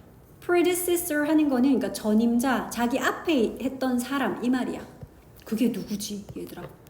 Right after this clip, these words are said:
그게 노란색 교수 아니냐? 음, 색깔이. 음. 자, 그래서 그냥 his라는 말은 이 젊은이겠지. 근데 그 젊은이의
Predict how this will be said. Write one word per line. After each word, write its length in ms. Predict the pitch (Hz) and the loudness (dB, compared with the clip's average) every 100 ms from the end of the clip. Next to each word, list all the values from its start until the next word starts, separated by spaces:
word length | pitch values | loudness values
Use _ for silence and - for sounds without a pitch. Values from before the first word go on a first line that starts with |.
| - - | -20 -2
그게 380 | 269 311 202 | 4 6 6
노란색 520 | 202 214 233 262 262 - | 4 4 6 2 0 -2
교수 300 | 220 233 269 | 0 0 0
아니냐? 720 | 214 233 254 262 269 269 277 - - - | 0 2 2 2 2 0 -4 -14 -20 -14
음, 140 | - - - | -12 -12 -14
색깔이. 380 | - - 196 202 - - | -16 -16 -16 -16 -16 -14
음. 100 | 202 - - - - - - | -14 -14 -20 -20 -20 -20 -16
자, 120 | - | -8
그래서 840 | 226 285 269 233 226 139 - - - - - - | -2 0 0 0 0 -2 -6 -14 -18 -20 -18 2
그냥 400 | - 311 349 339 | 8 10 10 8
his라는 800 | - 480 494 403 311 262 226 | 6 0 0 2 2 4 2
말은 380 | 175 180 247 277 | 0 -2 -2 0
이 100 | 220 | -2
젊은이겠지. 920 | 220 220 262 208 208 269 220 - 160 | 0 2 4 4 0 -4 -6 -6 -8
근데 260 | 165 226 196 | -4 -2 0
그 360 | 240 247 - - | 0 -2 -4 -6
젊은이의 960 | 226 269 320 320 285 294 339 381 370 | 0 4 6 6 6 6 4 0 -4